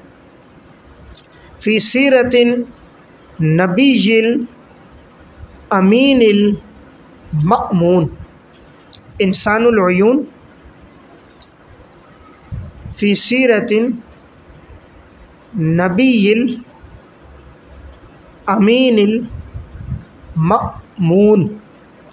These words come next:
ये अल्लामा अली बिन इब्राहीम हलबी रहमहुल्लाह मुतवफ़ा एक हज़ार चवालीस हिजरी। ये किताब तीन जिल्दों में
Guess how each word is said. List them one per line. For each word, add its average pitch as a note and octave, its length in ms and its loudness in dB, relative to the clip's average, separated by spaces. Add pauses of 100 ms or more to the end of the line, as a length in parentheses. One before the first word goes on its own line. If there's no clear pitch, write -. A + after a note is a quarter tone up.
(360)
ये G#3 120 2
अल्लामा A#3+ 500 2 (140)
अली B3+ 340 2
बिन A3+ 300 -2
इब्राहीम F#3+ 840 0 (800)
हलबी A#3 540 0
रहमहुल्लाह G3 1800 -4
मुतवफ़ा A3+ 500 0 (120)
एक B3 240 0
हज़ार G#3 380 0
चवालीस F#3+ 720 0
हिजरी। D#3+ 480 0 (2750)
ये B3+ 160 2
किताब A#3+ 440 2
तीन A#3+ 240 2
जिल्दों A3+ 340 2
में - 280 -2